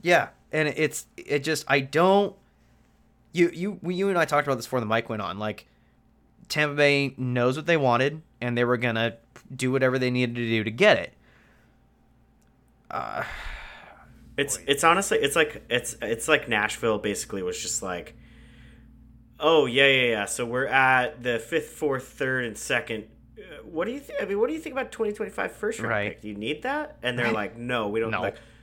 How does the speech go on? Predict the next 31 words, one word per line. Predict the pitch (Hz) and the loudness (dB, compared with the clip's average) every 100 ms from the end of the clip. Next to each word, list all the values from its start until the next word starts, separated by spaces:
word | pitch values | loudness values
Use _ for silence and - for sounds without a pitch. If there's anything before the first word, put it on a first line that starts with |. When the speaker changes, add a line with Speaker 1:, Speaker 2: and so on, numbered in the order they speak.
| - | -16
Speaker 2:
whatever | 113 127 139 143 | -4 0 2 2
you | 135 | -2
want | 120 120 113 | -2 -4 -4
for | - | -6
Jeannot, | 104 104 98 98 | -8 -8 -8 -8
like, | 98 104 | -8 -10
we'll | 104 | -10
just, | 101 - | -4 0
Speaker 1:
Fuck | 147 | 0
the | 110 | 0
Speaker 2:
we'll | 101 | -4
give | 110 | -4
it | 98 | -4
Speaker 1:
future. | 95 | -8
Speaker 2:
to | 92 | -6
you." | 85 | -4
Speaker 1:
Yeah. | 110 - | -4 -4
Speaker 2:
Yeah, | 104 85 - - | -4 -4 -8 -6
yeah. | 110 82 - | -4 -4 -4
It's | 120 - | -4 -4
just, | - - | -8 -2
<laughs> | |
it, | - - | -2 -2
to | 190 | -6
me, | 180 202 | 2 4
this | 190 175 - | 4 2 -4
is | - | -6
just | - - - | -8 -8 -6
crazy. | - 147 147 147 104 90 - | 2 4 4 2 -4 -10 -4
Speaker 1:
It's | 165 151 139 | -2 0 0
nuts. | 110 - - | -2 -4 -16